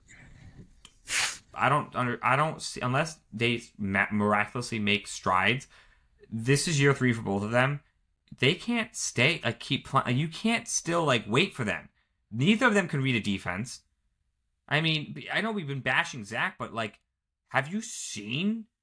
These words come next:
Justin this year? What the hell? Did you not, like, what happened this whole offseason, dude?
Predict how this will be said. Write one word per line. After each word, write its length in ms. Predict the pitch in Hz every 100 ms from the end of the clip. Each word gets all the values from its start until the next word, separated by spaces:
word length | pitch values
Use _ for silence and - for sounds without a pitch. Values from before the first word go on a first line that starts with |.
| -
Justin 380 | 156 196 -
this 180 | 214 208
year? 320 | 226 233 240 _ _ _ _ _
What 340 | 110 165 247
the 120 | - 202
hell? 200 | 185 180
Did 200 | 165 156
you 80 |
not, 260 | 247 294 262
like, 180 | 165 160
what 100 | 233
happened 200 | 294 269
this 80 | 220
whole 160 | 240
offseason, 480 | 175 208 - 147 117
dude? 300 | 104 95 -